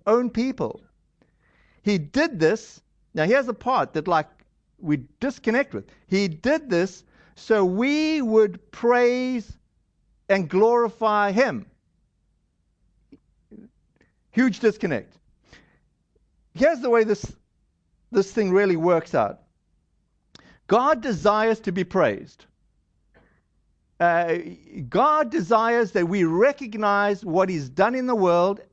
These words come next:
what he's gonna do in the world and what he's doing in your life and what he's doing around you and wants to do around you, he desires that we recognize his hand at work. He desires that as a result of that, our natural response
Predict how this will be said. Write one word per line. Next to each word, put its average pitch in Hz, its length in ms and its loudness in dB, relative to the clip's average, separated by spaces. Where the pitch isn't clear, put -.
what 160 120 2
he's 135 120 -2
gonna 226 300 0
do 226 160 -4
in 214 100 0
the 196 100 0
world 175 280 2
and 165 140 -2
what 175 140 0
he's 143 140 -4
doing 254 360 -2
in 247 140 -2
your 226 140 2
life 165 260 0
and 170 140 -4
what 180 120 0
he's 156 140 -2
doing 240 300 0
around 208 440 0
you 214 120 -4
and 160 180 -2
wants 220 260 0
to 208 80 -10
do 190 140 2
around 160 380 0
you, 175 140 0
he 202 120 0
desires 226 540 2
that 196 160 -2
we 190 180 0
recognize 202 800 0
his 208 160 -6
hand 185 340 0
at 190 140 -4
work. 202 420 0
He 208 120 0
desires 247 560 2
that 214 160 0
as 277 280 0
a 320 80 -6
result 262 460 -2
of 175 120 -2
that, 143 320 0
our 170 140 0
natural 277 460 -2
response 180 760 -4